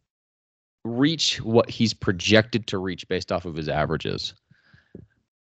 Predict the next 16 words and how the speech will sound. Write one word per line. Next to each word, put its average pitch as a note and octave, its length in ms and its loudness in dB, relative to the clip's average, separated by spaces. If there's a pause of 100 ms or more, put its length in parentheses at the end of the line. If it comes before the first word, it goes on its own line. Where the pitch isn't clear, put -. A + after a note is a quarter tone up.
(180)
I G#2+ 60 -4
really D#3 240 6
think C#3+ 180 2
he G2+ 40 0
should A#2+ 280 6
win F#2 160 0
M D2 100 -6
V B1 120 -8
P. - 360 -10
And F2 80 -6
I G2+ 60 2
would A2+ 140 4
much B2 260 4
rather G#2+ 240 4
see G#2+ 260 -2
that D#2+ 320 -4